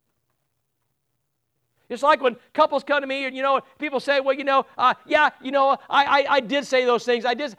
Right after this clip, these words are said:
but she made me do it by what she said." <laughs>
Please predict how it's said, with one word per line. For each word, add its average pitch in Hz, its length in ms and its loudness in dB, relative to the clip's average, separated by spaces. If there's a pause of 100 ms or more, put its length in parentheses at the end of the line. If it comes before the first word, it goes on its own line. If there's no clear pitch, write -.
but 359 140 2
she 440 280 0
made 427 260 4
me 381 120 2
do 330 120 2
it 381 60 2
by 349 120 2
what 359 220 4
she 370 180 -6
said." 262 400 -2 (1900)
<laughs> 349 120 -6